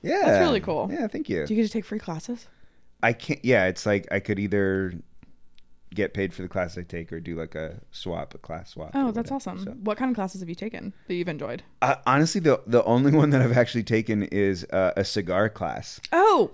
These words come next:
Speaker 2: cool.
Speaker 1: Yeah, they had one of their instructors, um, they hosted it at a local cigar bar. Um, and the guy, you know, everybody got a cigar and got to,
Speaker 2: Yeah.
Speaker 1: you know, walk through that process. And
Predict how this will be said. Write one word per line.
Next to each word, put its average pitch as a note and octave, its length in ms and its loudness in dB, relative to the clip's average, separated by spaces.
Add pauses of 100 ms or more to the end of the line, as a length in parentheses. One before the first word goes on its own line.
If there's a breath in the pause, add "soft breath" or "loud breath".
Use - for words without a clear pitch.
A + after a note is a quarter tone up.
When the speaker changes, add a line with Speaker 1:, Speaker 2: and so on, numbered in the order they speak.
Speaker 2:
cool. D#3 460 -2
Speaker 1:
Yeah, A#2 400 6
they G2+ 160 2
had G#2+ 420 2
one G#2 220 0
of G#2 60 0
their G2+ 360 4
instructors, F#2+ 1000 -4
um, F2+ 300 -2
they F#2+ 160 0
hosted F#2+ 420 -4
it F#2 200 -6
at F2+ 220 -2
a E2 60 -2
local F2+ 320 -4
cigar E2+ 380 -6
bar. E2 400 -4 (460 soft breath)
Um, E2+ 680 -4 (120)
and F#2 120 -4
the F2 40 -4
guy, D#2+ 560 -4 (140)
you G2 140 -4
know, F2 60 -4
everybody F2 280 -2
got F2 180 -2
a F#2+ 40 -2
cigar F#2 600 2
and F#2 420 -6
got F2+ 220 -6
to, F2+ 360 -2
Speaker 2:
Yeah. B3 400 2
Speaker 1:
you G2 60 -2
know, F2+ 120 -2
walk F2 300 0
through F#2+ 140 -4
that F2 180 -2
process. E2+ 560 -4
And F2 180 -8